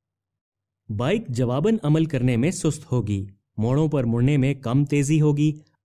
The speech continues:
और आपकी सड़क पर चीजों से बचने के लिए तेजी से अमल करने की सलाहियत भी कम होगी। इन चीजों में शामिल हैं फिसलन वाले गटर के ढक्कन, नए पेंट वाली सतहें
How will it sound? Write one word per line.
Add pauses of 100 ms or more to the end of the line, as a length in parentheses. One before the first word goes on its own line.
और
आपकी
सड़क
पर
चीजों
से
बचने
के
लिए
तेजी
से
अमल
करने
की
सलाहियत
भी
कम
होगी। (800)
इन
चीजों
में
शामिल
हैं (180)
फिसलन
वाले
गटर
के
ढक्कन, (460)
नए
पेंट
वाली
सतहें